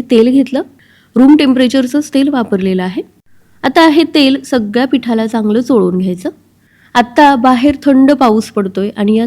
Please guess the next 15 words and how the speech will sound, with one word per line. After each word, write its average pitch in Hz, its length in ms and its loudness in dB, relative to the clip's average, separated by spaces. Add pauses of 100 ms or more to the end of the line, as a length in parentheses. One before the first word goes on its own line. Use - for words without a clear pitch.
थंड 240 300 0
वातावरणात 196 640 -2 (160)
अतिशय 285 580 -2
झटपट 277 360 -2
बनणारी 240 380 0
मस्त 247 360 -4
चटपटीत 269 720 -6
अशी 240 180 -2
ही 240 140 -4
रेसिपी 190 380 -6
आहे. 185 180 -8 (720)
पीठ 339 140 6
चांगलं 302 380 2
चोळून 302 400 2
घेतल्यानंतर 220 580 0